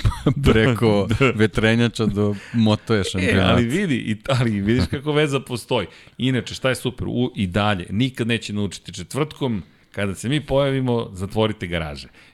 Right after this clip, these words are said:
Speaker 2: Jer mi ćemo da šnjuvamo, da slikamo, fotografišemo, pitamo, virimo ispod vrata i sve ostalo, jer da se nada da će ta deca u nama uvek da žive.
Speaker 1: Jer četvrtak je.
Speaker 2: Četvrtak je, deki, tako je, šta radiš, idem da istražujem i šta možeš da vidiš, sve možeš da vidiš, jer niko ne očekuje da će iko od nas iz Medija centra sići uopšte u garaž.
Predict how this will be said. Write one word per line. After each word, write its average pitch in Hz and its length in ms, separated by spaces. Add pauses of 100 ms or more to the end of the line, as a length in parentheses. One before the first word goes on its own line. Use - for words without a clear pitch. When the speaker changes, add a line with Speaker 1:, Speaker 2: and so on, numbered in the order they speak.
Speaker 2:
Jer 107 120
mi 127 140
ćemo 110 300
da 87 160
šnjuvamo, 135 600
da 90 100
slikamo, 123 500
fotografišemo, 107 840
pitamo, 123 560
virimo 110 440
ispod 90 300
vrata 104 400
i 92 60
sve 101 200
ostalo, 113 440 (400)
jer 107 380
da 98 220
se - 140
nada 110 100
da 104 100
će - 100
ta 101 120
deca 101 320
u - 20
nama 98 240
uvek 95 240
da 87 100
žive. 78 300
Speaker 1:
Jer 80 100
četvrtak - 600
je. - 60 (100)
Speaker 2:
Četvrtak - 680
je, 117 100
deki, 120 340
tako 123 320
je, 120 60
šta 113 180
radiš, 117 320
idem 104 220
da 110 60
istražujem 117 640
i 85 60
šta 120 160
možeš 117 240
da 117 80
vidiš, 120 240
sve 147 220
možeš 107 300
da 90 140
vidiš, 113 320
jer 110 120
niko 170 340
ne 156 120
očekuje 139 440
da 135 60
će - 180
iko 143 200
od 120 100
nas 135 240
iz 98 60
Medija 120 280
centra 120 300
sići 123 400
uopšte 98 220
u 90 60
garaž. 82 320